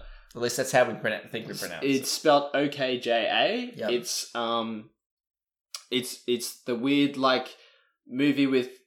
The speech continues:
Speaker 2: Tilda Swinton in it that's, that, that's about the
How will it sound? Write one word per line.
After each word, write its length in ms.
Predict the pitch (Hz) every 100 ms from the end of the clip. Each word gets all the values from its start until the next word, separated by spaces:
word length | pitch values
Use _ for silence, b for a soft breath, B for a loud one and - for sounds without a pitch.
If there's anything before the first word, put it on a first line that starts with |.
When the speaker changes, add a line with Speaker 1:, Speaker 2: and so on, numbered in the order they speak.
| -
Speaker 2:
Tilda 260 | 165 156 147
Swinton 420 | - 156 139 135
in 120 | 135
it 280 | 135 135 127
that's, 460 | 131 127 - - -
that, 300 | 135 - 127
that's 240 | 131 -
about 400 | 117 131 131 131
the 460 | 135 123 123 120